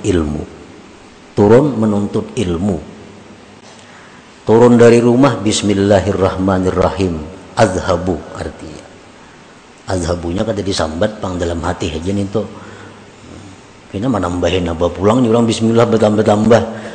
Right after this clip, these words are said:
Bismillahirrahmanirrahim, di dalam hati azhabu. Dengan nama Allah, artinya dengan pertolongan Allah, dengan daya u-, upaya Allah yang maha pengasih lagi penyayang, azhabu,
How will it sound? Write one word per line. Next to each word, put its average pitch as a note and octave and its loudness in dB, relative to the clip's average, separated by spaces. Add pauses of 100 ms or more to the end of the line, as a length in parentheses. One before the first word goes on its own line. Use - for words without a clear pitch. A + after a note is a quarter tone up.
(220)
Bismillahirrahmanirrahim, G#2+ 0
di G#2+ -4
dalam G#2 0
hati G2 -4
azhabu. E2 -4 (480)
Dengan G#2 2
nama F#2+ 0
Allah, G#2+ 2 (440)
artinya G2 -6
dengan G#2+ 2
pertolongan G2+ -2
Allah, A2+ 0 (240)
dengan G2+ 0
daya G#2 4
u-, G#2+ -2
upaya A2 4
Allah A#2+ 6 (240)
yang G#2+ 0
maha G#2 2
pengasih G2+ 0
lagi G2+ 0
penyayang, D3+ 6 (400)
azhabu, G2 0